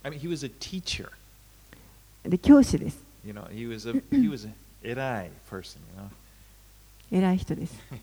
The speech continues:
Speaker 1: <laughs> And then here in this story, you have a woman, a Samaritan woman, and she's of questionable character.
Speaker 2: で、今度はここでは、このサマリアの女、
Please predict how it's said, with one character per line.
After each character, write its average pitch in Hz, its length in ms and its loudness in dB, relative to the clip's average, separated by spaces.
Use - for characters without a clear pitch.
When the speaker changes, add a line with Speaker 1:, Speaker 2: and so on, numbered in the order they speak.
Speaker 1:
<laughs> - 400 -14
And 170 160 -2
then 202 140 -2
here 220 520 -8
in 170 140 -10
this 247 140 -10
story, 156 320 -8
you 151 120 -8
have 165 200 -6
a 147 60 -2
woman, 139 600 -4
a 139 80 -6
Samaritan 165 920 -8
woman, 110 380 -6
and 160 200 -8
she's 196 280 -8
of 151 220 -8
questionable 147 920 -10
character. - 540 -18
Speaker 2:
で、 240 120 -2
今 302 220 4
度 226 80 8
は 208 80 10
こ 220 140 4
こ 233 140 6
で 247 140 8
は、 214 280 8
こ 196 100 4
の 190 100 6
サ 208 140 6
マ 233 140 8
リ 294 160 6
ア 294 100 6
の 277 360 6
女、 214 440 6